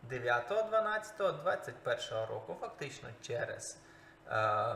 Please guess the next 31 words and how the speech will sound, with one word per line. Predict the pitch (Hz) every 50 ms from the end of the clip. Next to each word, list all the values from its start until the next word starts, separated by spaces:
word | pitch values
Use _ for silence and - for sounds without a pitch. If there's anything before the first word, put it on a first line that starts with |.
| - -
шість | - - 151 135 - - -
місяців | 117 120 117 - - 113 104 - 101 110
ретракції | 120 123 127 - - - - - - - - 117 -
en | - - 107 110 120 139
masse, | 180 254 277 - - -
ми | 143 139 127
маємо | 120 120 120 123 135 160 190 202 202 202 202 - -
ось | - 127 131 139 -
такий | - - - - - 110 110 113
результат. | 117 113 113 110 113 113 - - - - - - - - - - - - - - - - - - - - - - - - - - - - - - - - - - - - - -
Ми | 131 135
вже | 135 117 113 117
наближаємось | 120 120 117 117 120 123 117 113 117 117 113 110 110 113 110 -
до | - 104 107
першого | - - 107 110 - - - - - -
класу. | - - 143 147 147 - - - 208 214 - - - - - - -
Клас, | 127 131 170 - - - - - - -
ми | 117 107
вже | 110 117 113
наближаємось | 110 104 104 110 110 113 127 113 107 104 107 107 110
до | - -
першого | - - 92 87 - - - - - - -
класу. | - - - - - 269 277 - - - -
Ну | - 254
і | 226
в | 185 147
нас | 139 139 139 -
фактично | - 117 - - 120 113 - - 107
тут | - 117 113 110
і | 139
був. | 147 170 233 269 -